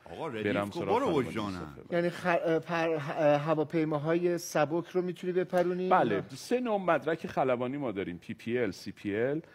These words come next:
Speaker 2: آی آر.
Speaker 1: یکم فقط
Speaker 2: بعد
Speaker 1: بی‌ادبی مدرک‌ها به نظر من، نه؟
Speaker 3: پی پی ال.
Speaker 2: پی پی ال.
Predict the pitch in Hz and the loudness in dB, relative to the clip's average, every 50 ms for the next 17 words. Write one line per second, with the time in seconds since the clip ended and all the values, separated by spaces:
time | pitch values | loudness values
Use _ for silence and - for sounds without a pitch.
0 | - - - _ - 104 104 101 101 - 98 104 113 127 147 160 175 180 120 - | -20 -20 -18 _ -2 0 0 0 0 2 2 4 6 6 4 4 2 0 -4 -4
1 | 285 294 - - - 262 294 294 226 233 254 226 196 190 196 185 208 214 202 254 | -4 -2 0 0 2 2 2 0 0 -2 -2 0 0 0 0 -2 -2 -4 -4 -4
2 | 277 269 226 196 170 160 139 135 135 120 - 143 131 120 120 117 113 113 104 101 | -4 -4 -4 -4 -4 -4 -4 -6 -6 -6 -6 -6 -8 -6 -6 -6 -6 -6 -4 -2
3 | 110 110 107 101 214 233 - 151 180 214 214 - - - 202 - - - - 190 | -2 -2 0 4 4 6 6 6 6 4 4 4 4 2 2 2 2 0 0 0
4 | - - - - 180 - - - - - - - - - 147 - - - - - | 0 0 -2 -2 -4 -4 -4 -4 -6 -6 -6 -6 -6 -8 -8 -8 -8 -10 -12 -12
5 | - - - - _ _ _ - - - - - - - - 151 139 - 160 160 | -12 -16 -20 -20 _ _ _ -20 -20 -20 -20 -20 -12 -8 -8 -6 -2 0 2 2
6 | 160 160 156 - - 175 - - 190 175 - - - - - 359 339 - - - | 4 2 2 0 -4 -8 -2 0 0 0 2 0 0 4 8 8 6 6 6 2
7 | 415 - | 2 2